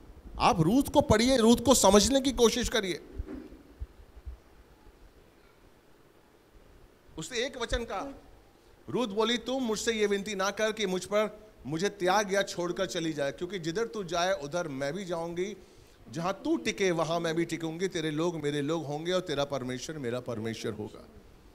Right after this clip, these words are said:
उसने सिर्फ कहा ही नहीं। अगर रूथ को देखें तो जो बैतलम में आई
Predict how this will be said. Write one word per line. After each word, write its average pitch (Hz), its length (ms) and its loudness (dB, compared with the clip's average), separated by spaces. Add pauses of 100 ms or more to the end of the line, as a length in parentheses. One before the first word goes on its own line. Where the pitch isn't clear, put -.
(340)
उसने 262 220 -2
सिर्फ 277 340 -2
कहा 185 220 0
ही 277 80 0
नहीं। 254 460 -2 (1200)
अगर 127 160 2
रूथ 143 320 4
को - 180 -2
देखें 139 500 2 (1120)
तो 123 60 0
जो 131 180 2
बैतलम 127 380 2
में 143 140 2
आई 131 380 4